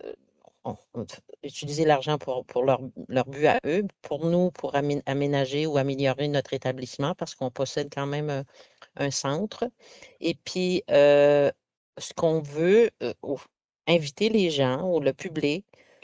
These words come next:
le dix-neuf février, euh, c'est une, c'est une occasion de venir découvrir ce qu'est la boussole, de rencontrer les gens du C A et les membres, parce qu'on est basé sur d-, un membership aussi, sur des membres.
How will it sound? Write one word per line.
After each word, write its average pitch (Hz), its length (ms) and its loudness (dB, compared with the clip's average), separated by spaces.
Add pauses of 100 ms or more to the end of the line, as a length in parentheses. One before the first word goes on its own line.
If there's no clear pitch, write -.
le 143 100 2
dix-neuf 156 320 0
février, 143 800 -4 (640)
euh, 147 80 2
c'est - 340 -4
une, 156 300 2
c'est - 480 -8
une 165 140 0
occasion 170 600 2
de 151 340 2
venir 160 200 0
découvrir 170 680 -4
ce - 200 -10
qu'est 208 160 0
la 190 120 4
boussole, 190 460 0
de 156 140 2
rencontrer 175 720 0
les 185 160 0
gens 185 220 0
du 185 120 -8
C 175 280 0
A 190 200 2
et 180 40 -2
les 175 160 4
membres, 185 480 2
parce - 200 -8
qu'on 143 240 0
est 143 80 0
basé 151 440 2
sur - 240 -8
d-, 135 180 -2
un 139 100 0
membership 147 640 -4
aussi, - 260 -10
sur 151 180 -4
des 151 140 -4
membres. 151 320 -4